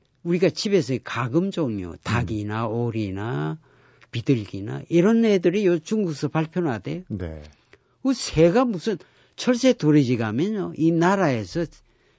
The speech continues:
Speaker 1: 플랜카드를 크거나 "야생새에게 조류 독감이 걸릴 수 있게 가까이 가지 말라."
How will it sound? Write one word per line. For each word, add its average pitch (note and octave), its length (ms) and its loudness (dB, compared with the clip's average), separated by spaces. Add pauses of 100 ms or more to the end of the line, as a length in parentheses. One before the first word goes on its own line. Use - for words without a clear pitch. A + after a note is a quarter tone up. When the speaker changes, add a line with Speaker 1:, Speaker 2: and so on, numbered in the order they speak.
(120)
Speaker 1:
플랜카드를 A3 520 0
크거나 C3+ 540 -2 (840)
"야생새에게 C#3+ 1000 0 (220)
조류 C3+ 340 2
독감이 C3 540 -4
걸릴 B2 360 -2
수 - 140 -10
있게 G#2 160 -6
가까이 B2+ 400 2
가지 G2+ 300 -6
말라." G2 340 -10